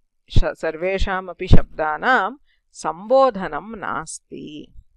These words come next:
सम्बोधने प्रयोगः नास्ति इति सामान्यनियमः। अत्र किमपि सूत्रं नास्ति। प्रयोगम् आश्रित्य तत्र सिद्धान्तकौमुद्यामपि इदमेव वाक्यं दीयते,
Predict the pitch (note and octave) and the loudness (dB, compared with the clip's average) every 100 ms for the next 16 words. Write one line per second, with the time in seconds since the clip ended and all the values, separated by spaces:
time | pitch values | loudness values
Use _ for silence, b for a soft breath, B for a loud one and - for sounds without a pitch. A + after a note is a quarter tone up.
0 | _ - D#3+ F3 G3 F#3+ F#3 F#3 B3+ G#3+ | _ -12 -10 -4 -2 -2 -4 -6 -8 -4
1 | D#3+ F3+ A3+ A#3 A3 G#3+ F3+ F3+ - F3 | -4 -2 -2 0 -2 -2 -4 -6 -8 -12
2 | E3 F3+ - C#4+ - E3 F3 G3+ F#3 G3+ | -12 -12 -14 -14 -6 -6 -2 -4 -4 -10
3 | A3 E3 F#3+ F#3+ D#3+ - _ _ - E3+ | -12 -8 -8 -8 -12 -18 _ _ -14 -12
4 | - F#3+ F#3+ F3 F#3+ A3+ - F#3+ - A3 | -6 -6 -6 -10 -8 -10 -8 -10 -4 -4
5 | A3+ F#3+ C#3+ - - C4+ _ _ _ _ | -4 -6 -6 -8 -14 -14 _ _ _ _
6 | - D#3 F#3 G#3+ A#3 A#3+ A#3 C#3 F3+ F#3+ | -4 0 2 2 4 2 0 -2 0 -2
7 | - F#3 - - F#3 B3+ D4 F#3 - F#3 | -6 -8 -12 -8 -6 -4 -4 -8 -6 -8
8 | F3+ G3+ A#3 _ _ _ _ _ _ _ | -6 -8 -12 _ _ _ _ _ _ _
9 | - F3 F#3+ F3+ F#3 F#3 F3 F3 - F3 | -14 -6 -2 -2 -2 -4 -4 -6 -4 -2
10 | F3+ F3 - A3 F3 E3+ E3+ E3+ E3 D#3+ | -2 -6 -10 -6 -6 -6 -8 -8 -8 -10
11 | - D#3+ D#3+ D#3 D#3 C#3+ - A#3+ | -10 -12 -10 -14 -12 -12 -8 -10